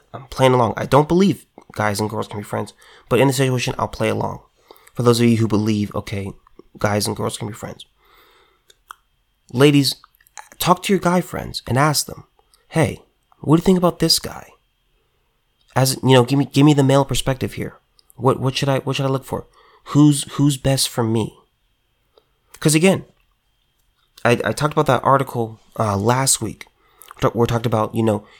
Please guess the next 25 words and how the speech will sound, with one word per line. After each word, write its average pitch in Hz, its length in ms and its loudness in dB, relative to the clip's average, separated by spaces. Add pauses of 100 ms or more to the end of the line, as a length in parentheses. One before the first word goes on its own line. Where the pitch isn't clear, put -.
you 131 120 -2
could 123 140 0
be 123 100 2
the 110 100 0
best 123 460 2
peach 156 500 0
on 110 140 -4
the 104 80 -4
tree. 143 340 -2
You 135 100 -4
could 120 100 -10
be 117 80 2
the 113 120 -4
biggest, 127 520 -2
juiciest, 123 380 -4 (360)
nicest, 120 460 0
sweetest 123 400 0
peach. - 360 -6 (300)
But - 140 -2
some 147 160 4
people 147 200 0
just 123 260 -2
don't 120 320 -2
like 107 320 -10
peaches. - 560 -6